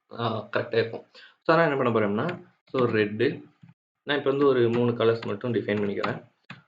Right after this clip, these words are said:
So, கிரீன், so, then ப்ளூ. ஓகேவா? So, இந்த மூணு கலர் நான் டிஃபைன் பண்ணியிருக்கேன். So, டிஃபைன் பண்ணிட்டு நான் இங்க வந்து ஃபர்ஸ்ட்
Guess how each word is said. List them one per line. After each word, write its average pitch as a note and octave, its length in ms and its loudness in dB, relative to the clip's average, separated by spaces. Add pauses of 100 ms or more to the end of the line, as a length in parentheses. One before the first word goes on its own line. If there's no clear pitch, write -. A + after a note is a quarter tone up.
(140)
So, B2 100 0 (160)
கிரீன், B2 280 0 (3250)
so, C3 160 -8
then G#2+ 180 -2
ப்ளூ. - 100 -6 (420)
ஓகேவா? A#2 240 0 (260)
So, - 140 -6
இந்த C3 180 2
மூணு D#3+ 240 0
கலர் C#3 200 0
நான் A2 140 -2
டிஃபைன் A#2+ 240 -6
பண்ணியிருக்கேன். G#2 480 -8 (460)
So, C3 60 -2 (120)
டிஃபைன் C#3+ 240 -4
பண்ணிட்டு B2+ 220 -4
நான் A#2+ 100 -2
இங்க A2+ 140 -2
வந்து A#2+ 120 -6
ஃபர்ஸ்ட் A2 240 -10